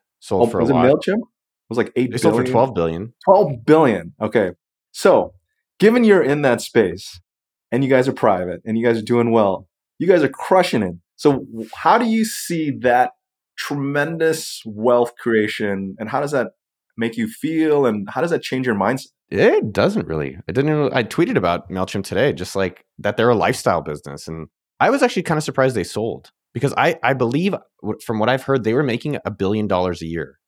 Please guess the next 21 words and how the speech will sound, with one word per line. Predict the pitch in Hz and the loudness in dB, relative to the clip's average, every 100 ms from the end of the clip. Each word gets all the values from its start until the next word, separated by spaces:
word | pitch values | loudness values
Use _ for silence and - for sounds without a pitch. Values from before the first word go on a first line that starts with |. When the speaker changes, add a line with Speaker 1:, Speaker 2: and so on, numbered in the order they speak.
| _ | _
Speaker 1:
profit. | - 80 - - | -4 -4 -4 -12
Speaker 2:
<laughs> | - 480 480 494 453 | -10 -4 -4 -4 0
Really? | 131 123 143 190 349 _ - | 2 4 6 6 2 _ -6
Speaker 1:
Like, | 113 | -2
some, | - 185 175 - | 2 0 -2 -2
some | 196 | 0
insane | 165 - - 160 160 | 0 -2 0 0 2
number, | 147 127 90 76 98 | 2 2 -2 -4 -8
right? | 85 90 - | -4 -4 -2
Some | 160 160 | -2 0
insane, | 131 131 107 | 0 -2 0
I | |
don't | 147 143 | 0 -2
know | |
if, | - _ _ - | -8 _ _ -4
but | |
the | 135 | 0
founders | 175 180 139 | 0 0 0
were | |
basically | 131 135 123 113 | 0 0 -2 0
worth | 104 | 0